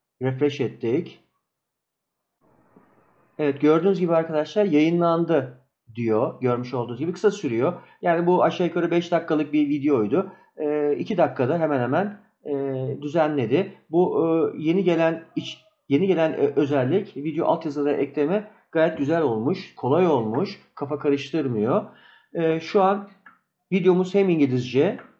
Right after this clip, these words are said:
hem Türkçe oldu. Burada şunu yapmamız gerekiyor arkadaşlar.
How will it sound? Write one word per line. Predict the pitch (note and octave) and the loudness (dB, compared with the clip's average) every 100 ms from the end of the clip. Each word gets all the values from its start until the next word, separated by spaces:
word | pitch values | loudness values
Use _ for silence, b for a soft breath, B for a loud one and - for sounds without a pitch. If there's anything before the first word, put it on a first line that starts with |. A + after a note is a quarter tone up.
| _ _ | _ _
hem | G#3 G#3 | 0 0
Türkçe | A3 G#3 - | 0 -2 2
oldu. | C3+ A2 G#2 - - | 2 2 0 -4 -2
Burada | F3+ G#3+ | 0 0
şunu | F#3+ B3 | 0 0
yapmamız | A#3 G3 G3 G#3+ | 0 0 -2 -2
gerekiyor | F3 C#3 C3 C3 | 2 2 2 0
arkadaşlar. | B2 B2+ A#2+ A#2 F#3 G#3 | 0 -2 -2 0 0 0